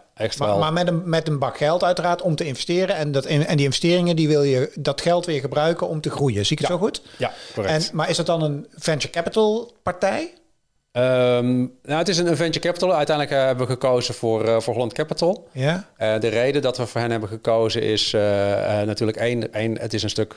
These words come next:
Speaker 1: van het venture capital inderdaad wat van belang is.
Speaker 2: Ja.
Speaker 1: Maar nog veel belangrijker dat we voor hen hebben gekozen is dat eigenlijk het voorstel kwam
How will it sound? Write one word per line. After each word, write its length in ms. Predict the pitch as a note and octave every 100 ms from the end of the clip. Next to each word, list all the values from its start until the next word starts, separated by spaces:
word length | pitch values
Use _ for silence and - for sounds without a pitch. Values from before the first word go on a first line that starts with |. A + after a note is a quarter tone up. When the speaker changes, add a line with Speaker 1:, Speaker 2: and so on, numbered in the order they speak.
| -
Speaker 1:
van 140 | G#2+
het 160 | G2+ G2
venture 280 | - G#2 G#2+
capital 240 | G#2 - A2
inderdaad 320 | G#2+ G#2+ G2+
wat 140 | G2+
van 120 | G#2+
belang 260 | G2+ F#2 A#2+
is. 200 | D#3+ - -
Speaker 2:
Ja. 260 | A#2 C#3 - -
Speaker 1:
Maar 140 | A2
nog 120 | A2
veel 160 | - A2
belangrijker 640 | G#2+ B2 C3+ A#2+ A#2+ A#2+
dat 140 | A#2 A2
we 80 | G#2+
voor 100 | A2
hen 80 |
hebben 180 | A2 G#2+
gekozen 680 | G#2+ A#2+ A2 A2 G#2+ A2+ -
is 140 | G#2
dat 160 | G#2+ G2+
eigenlijk 320 | F#2+ G2 G#2
het 100 | G#2+
voorstel 380 | - A2+ - G#2+
kwam 420 | A2 G#2+ G#2+